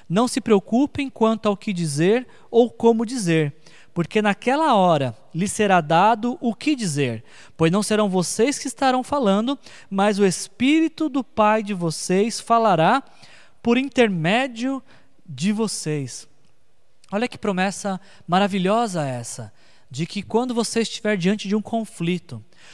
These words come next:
quando você estiver diante de uma, de, de uma situação na qual precisa se defender, quando você perceber que olhares estão voltando pra você com o fim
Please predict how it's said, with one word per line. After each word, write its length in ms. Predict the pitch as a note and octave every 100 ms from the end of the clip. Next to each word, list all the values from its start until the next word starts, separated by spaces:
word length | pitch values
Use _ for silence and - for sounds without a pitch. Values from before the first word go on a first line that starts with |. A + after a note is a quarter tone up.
| -
quando 260 | - G#3+ A3+
você 280 | A3 - A3
estiver 360 | - G3+ G#3
diante 800 | F#3+ E3+ F3+ G3+ A#3+ A#3+ - A#3+ - - -
de 160 | D3
uma, 300 | G#3+ A3 G#3+
de, 500 | F#3+ - F#3+ F3 D3+ B2+ - - - - -
de 120 | C#3+
uma 200 | G3+ A3
situação 760 | - - F#3 - - G3+ A#3
na 180 | A#3+ A3+
qual 240 | - G#3+ G#3+
precisa 360 | G#3+ G3 A3+
se 200 | - A3
defender, 840 | F3+ G3+ B3 - C4 A#3 E3 E3 B2 - - -
quando 260 | G#3+ C4
você 580 | A#3+ A#3+ - - A3+ A3 - - - - -
perceber 600 | B3 - A3+ F3 A#3+ B3+
que 380 | - A3+ A#3 - - - - - -
olhares 540 | F#3+ G3 A3+ C#4 B3+
estão 280 | A#3+ - A#3+
voltando 560 | A#3 A3 - G#3 A#3+ A3+
pra 140 | A3
você 640 | F#3+ F3+ - - G#3+ B3
com 260 | - A#3 A3+
o 40 |
fim 440 | F#3 - G#3+ B3+